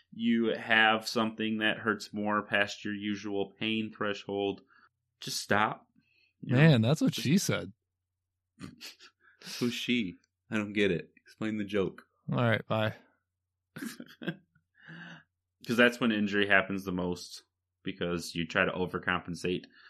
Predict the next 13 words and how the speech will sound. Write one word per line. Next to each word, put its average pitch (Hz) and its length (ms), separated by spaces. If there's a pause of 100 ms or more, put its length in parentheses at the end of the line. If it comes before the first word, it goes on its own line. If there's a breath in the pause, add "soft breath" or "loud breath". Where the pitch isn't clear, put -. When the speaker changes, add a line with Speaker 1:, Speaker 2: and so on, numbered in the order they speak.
(140)
Speaker 1:
for 120 360
something 110 460
that 95 180
hurts - 640 (240)
and 90 540
hurt - 260
something 104 340
else, - 420 (100)
or 98 220
hurt 95 240
that 104 280
too. 110 260 (440)
Speaker 2:
Yeah. 117 200